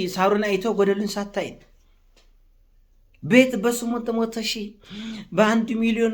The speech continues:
መኪና በአራት መቶ ሺህ፣ በስድስት መቶ ሺህ ሲባል ማስታወቂያ ይሰራ ሰፍ ብሎ በቃ ለማፈስ ይሮጣል። አማክር፣ ባለሙያ አማክሩ። ኢኮኖሚስቶችን፣ የተማረ ሰዎች አሉ፣ በቢዝነስ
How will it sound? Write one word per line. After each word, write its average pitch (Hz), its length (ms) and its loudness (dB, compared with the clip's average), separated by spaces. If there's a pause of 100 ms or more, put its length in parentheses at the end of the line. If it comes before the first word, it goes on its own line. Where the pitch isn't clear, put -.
መኪና 226 360 0 (100)
በአራት 220 400 2
መቶ 220 240 0
ሺህ፣ 214 160 -2
በስድስት 214 400 -2
መቶ 226 220 0 (100)
ሺህ 214 260 2
ሲባል 220 380 2
ማስታወቂያ 214 420 0
ይሰራ 233 260 2 (640)
ሰፍ 254 280 0 (320)
ብሎ 254 200 4 (100)
በቃ 220 220 -2 (520)
ለማፈስ 202 480 2
ይሮጣል። 139 360 -2 (640)
አማክር፣ 165 520 2
ባለሙያ 110 460 -8 (1900)
አማክሩ። 180 480 4 (240)
ኢኮኖሚስቶችን፣ 208 840 2 (840)
የተማረ 226 560 4
ሰዎች 196 380 2
አሉ፣ 190 240 0 (120)
በቢዝነስ 180 760 6